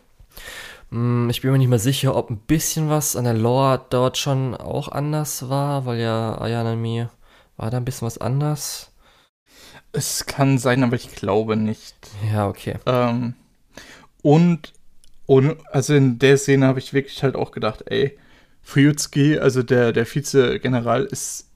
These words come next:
Speaker 2: in dem Moment so ein bisschen zu einem Favoriten von mir geworden,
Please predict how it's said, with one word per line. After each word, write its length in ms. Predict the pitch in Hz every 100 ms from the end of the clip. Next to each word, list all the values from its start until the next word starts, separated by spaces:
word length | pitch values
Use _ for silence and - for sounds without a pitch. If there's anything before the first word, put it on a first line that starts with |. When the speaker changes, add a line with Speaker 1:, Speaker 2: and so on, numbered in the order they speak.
| _ _ -
Speaker 2:
in 140 | 131
dem 160 | 131 139
Moment 340 | 139 131 131
so 120 | - 131
ein 120 | 123
bisschen 460 | 135 131 - 127 - _ _ _ _ -
zu 580 | - 135 127 123 139 -
einem 200 | 131 127
Favoriten 580 | - 127 139 131 131 139
von 200 | - 127
mir 140 | 120 120
geworden, 580 | 110 107 113 117 127